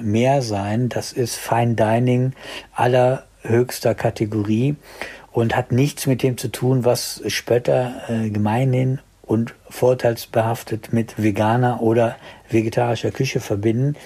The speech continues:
Das ist wirklich ganz, ganz großartig raffiniert, beste Zutaten. Äh, und ich kann nicht mehr als empfehlen, auch bei Leuten, die veganer und vegetarischer Kost normalerweise etwas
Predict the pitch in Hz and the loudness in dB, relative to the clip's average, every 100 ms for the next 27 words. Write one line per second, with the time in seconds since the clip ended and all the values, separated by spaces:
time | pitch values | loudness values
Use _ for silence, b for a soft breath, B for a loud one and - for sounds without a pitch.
0 | B B B - 120 131 - 120 117 - | B B B -2 0 0 -4 -6 -6 -4
1 | 117 113 113 110 - 113 120 127 - 117 | -4 -4 -6 -8 -4 -2 0 -2 -2 -2
2 | 117 - 110 127 - 113 110 110 - 110 | -4 -4 -2 -2 -2 -4 -4 -8 -4 -4
3 | - 110 110 113 123 127 - - 113 - | -4 -4 0 2 2 0 -2 0 0 0
4 | - - - 123 - 117 113 - 110 B | -12 -8 -4 -2 0 0 0 -2 -4 B
5 | B B B B B 123 117 113 117 190 | B B B B B 0 2 2 0 -6
6 | - 123 127 113 - - 120 123 135 131 | -4 -2 -2 -6 -12 -6 -2 0 2 2
7 | 127 123 - - 120 123 131 123 - 113 | 0 0 -4 -2 2 4 2 0 -2 2
8 | 117 113 - 117 107 - 113 117 120 120 | 2 0 -4 -4 -4 0 2 2 2 0
9 | 120 - 120 - - 113 117 127 - _ | -2 -2 -2 -2 0 0 2 -2 -8 _
10 | _ _ _ - 113 117 123 - 120 110 | _ _ _ -4 0 2 2 0 -2 0
11 | 113 117 117 104 107 107 110 127 123 123 | -2 0 0 0 0 0 0 2 2 0
12 | - _ _ 110 113 107 98 104 104 - | -6 _ _ -2 -2 -2 -2 0 0 0
13 | 110 117 - 110 - 113 - 110 101 107 | 0 0 0 -2 0 0 0 -2 -2 0
14 | 113 110 110 113 117 98 110 - - | 0 0 0 0 -2 -2 -4 -4 -8